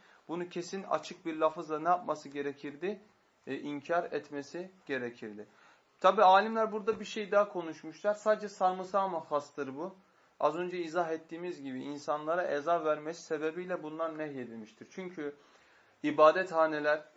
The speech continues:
ve mescitler Allah'ın evleridir. Öyle değil mi? Allah'ın evleri insanların toplandığı yerdir. Orada insanlara Allah'ın sözleri, Resulünün sözleri anlatılır, dinin ahkamı öğretilir.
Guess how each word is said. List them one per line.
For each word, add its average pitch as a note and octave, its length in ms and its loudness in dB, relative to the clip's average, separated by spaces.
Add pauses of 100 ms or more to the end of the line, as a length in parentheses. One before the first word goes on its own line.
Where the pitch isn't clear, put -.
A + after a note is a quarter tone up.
(140)
ve C#3+ 80 0
mescitler D#3 800 -4
Allah'ın C#3+ 440 2
evleridir. B2+ 580 -4 (240)
Öyle B2+ 260 -4
değil F3+ 160 -4
mi? G#2 180 -8 (480)
Allah'ın D#3 440 4
evleri E3 580 -2
insanların D#3+ 560 -2
toplandığı D#3 640 0
yerdir. E3 320 0
Orada D#3 340 0
insanlara E3 480 0
Allah'ın D#3+ 640 2 (200)
sözleri, D#3 640 -4
Resulünün D3+ 460 -6
sözleri D3+ 460 -4
anlatılır, D#3 600 -2
dinin D3+ 240 -6
ahkamı D3+ 500 0
öğretilir. A#2+ 460 -6